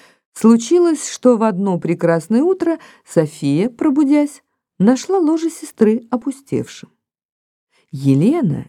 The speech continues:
её двойник, зеркало всех её вожделений, тайно скрылась ночью. И встревоженная мать со страхом спрашивала себя, уж не похитил ли её кто-нибудь силой,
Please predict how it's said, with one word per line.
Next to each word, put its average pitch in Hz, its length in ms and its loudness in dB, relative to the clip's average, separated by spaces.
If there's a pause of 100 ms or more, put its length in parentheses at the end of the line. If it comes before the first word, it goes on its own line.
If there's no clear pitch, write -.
её 143 320 4
двойник, 156 640 0
зеркало 131 560 0
всех 139 320 -2
её 139 140 2
вожделений, 143 800 -2 (640)
тайно 262 500 -2
скрылась 262 800 -2
ночью. 147 680 -4 (580)
И 135 100 0
встревоженная 143 640 0
мать 127 400 -4 (260)
со 151 200 -4
страхом 143 480 -4
спрашивала 180 640 -2
себя, 123 400 -2 (320)
уж 139 300 -8
не 135 120 -4
похитил 170 760 -2
ли 262 280 4
её 240 280 4
кто-нибудь 240 600 0
силой, 151 800 -4